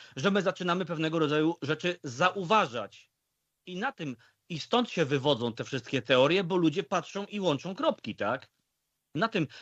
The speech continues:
na tym ta rzecz polega. Jeśli pójdziemy całkowicie, bo ja mam wrażenie, że pan się porusza tutaj, y,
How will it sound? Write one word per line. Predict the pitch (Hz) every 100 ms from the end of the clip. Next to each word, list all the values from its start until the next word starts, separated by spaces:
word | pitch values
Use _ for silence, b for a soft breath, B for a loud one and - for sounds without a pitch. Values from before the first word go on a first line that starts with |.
| B
na | 196
tym | 254 170
ta | 143
rzecz | 131 127
polega. | - 127 110 113 - B B
Jeśli | 160 -
pójdziemy | 156 180 165 226 185
całkowicie, | 180 165 180 170 143
bo | 151
ja | 165
mam | 170
wrażenie, | 156 147 156 143
że | 139
pan | 156
się | 143 151
porusza | 151 156 156
tutaj, | 147 147 143 127 B B B
y, | 120 113 107